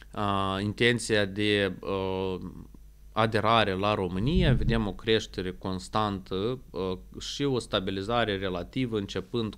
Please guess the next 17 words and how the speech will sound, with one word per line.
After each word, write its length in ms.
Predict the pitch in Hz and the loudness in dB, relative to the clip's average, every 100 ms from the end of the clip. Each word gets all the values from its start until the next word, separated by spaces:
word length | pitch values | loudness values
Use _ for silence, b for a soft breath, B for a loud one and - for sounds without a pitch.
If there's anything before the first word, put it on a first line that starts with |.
| - | -10
cu 220 | 101 101 95 | -6 -4 -2
anul 260 | 98 95 85 | -2 -4 -4
două 160 | 92 | -4
mii 140 | 90 85 | -4 -6
douăzeci 220 | 87 87 | -8 -4
și 60 | |
unu. 160 | 170 160 | -2 -2
Pur 160 | - 131 | -4 -6
și 60 | |
simplu 180 | 123 110 | -2 -2
avem 200 | 107 107 | 0 0
mai 120 | 95 | 0
mult 200 | 104 98 | -2 -4
sondaj 440 | - 110 151 80 78 | -4 -2 -2 -2 -6
în 60 | |
perioada 460 | 78 78 82 80 80 | -12 -10 -10 -8 -6
asta 300 | 110 - | -6 -8